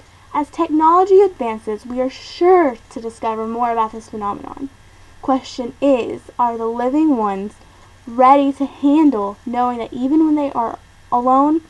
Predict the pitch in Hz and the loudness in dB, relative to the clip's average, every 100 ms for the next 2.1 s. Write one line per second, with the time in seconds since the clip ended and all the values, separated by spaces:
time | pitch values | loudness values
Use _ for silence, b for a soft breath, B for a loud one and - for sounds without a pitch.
0 | B B - 254 254 247 226 214 208 208 | B B -6 -4 -4 -4 -4 -2 0 0
1 | 214 214 208 214 - - 220 214 214 220 | -2 -4 -4 -6 -4 -4 -2 -2 -2 -4
2 | 240 | -8